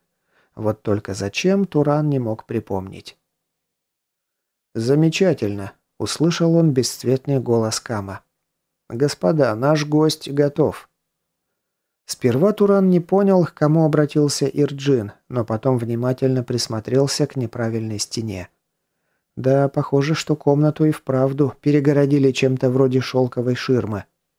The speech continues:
Опасаются? "Приветствую вас, Туран". Голос, донёсшийся из-за перегородки, был также обезличен. "Наш общий друг обозначил вашу проблему,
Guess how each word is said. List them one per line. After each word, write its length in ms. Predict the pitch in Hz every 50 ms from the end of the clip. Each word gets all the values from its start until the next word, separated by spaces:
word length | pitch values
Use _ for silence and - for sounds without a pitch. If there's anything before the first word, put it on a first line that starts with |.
| _ _ _ _
Опасаются? 840 | - 113 - 101 95 - - 104 123 147 156 135 - - - - - _ _ _ _ _ _ _ _ _ _ _ _ _ _ _ _ _ _ _ _ _ _ _ _ _ _ _ _ _ _ _ _ _ _ -
"Приветствую 800 | 107 127 135 156 202 220 220 - - - 131 123 120 120 117
вас, 220 | 117 117 117 - -
Туран". 440 | - 131 123 127 123 120 117 113 - - _ _ _ _ _ _
Голос, 440 | - 123 123 147 190 214 214 196 165
донёсшийся 760 | 147 147 147 156 170 175 165 - - - 156 147 - - 156
из-за 420 | 139 - - 151 143 131 131 139 135
перегородки, 720 | - 143 135 131 123 123 127 135 175 196 185 - - 165
был 240 | 156 139 151 156 151
также 460 | - - 147 147 143 139 131 139 139
обезличен. 800 | - - 131 127 131 131 123 117 113 104 101 - - 82 80 98 - _ _ _ _ _ _ _ _ _ _ _ _ _ _ _ _ _
"Наш 320 | - 113 139 165 175 - 202
общий 340 | 208 202 - - - 196
друг 400 | 170 147 165 175 208 220 202 - -
обозначил 840 | - 156 147 147 151 151 143 160 175 202 208 202 - 202 196 175 156
вашу 320 | 160 160 156 - 175 156
проблему, 640 | - 165 160 151 151 151 143 127 107 98 92 87